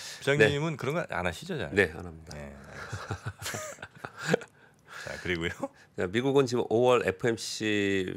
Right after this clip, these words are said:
Speaker 2: 회의에 대한 내용을 지금 선반영 중이라고 이해하시면 될 것 같습니다.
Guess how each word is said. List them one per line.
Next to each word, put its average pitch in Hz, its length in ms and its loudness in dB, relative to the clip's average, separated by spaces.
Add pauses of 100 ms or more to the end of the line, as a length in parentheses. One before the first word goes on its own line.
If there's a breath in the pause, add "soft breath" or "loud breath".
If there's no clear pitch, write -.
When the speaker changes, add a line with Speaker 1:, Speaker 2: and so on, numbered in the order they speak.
Speaker 2:
회의에 98 840 0
대한 87 220 -2
내용을 87 340 0
지금 90 120 -8
선반영 147 480 0
중이라고 90 480 -2
이해하시면 92 460 0
될 90 140 -8
것 - 140 -10
같습니다. 82 600 -10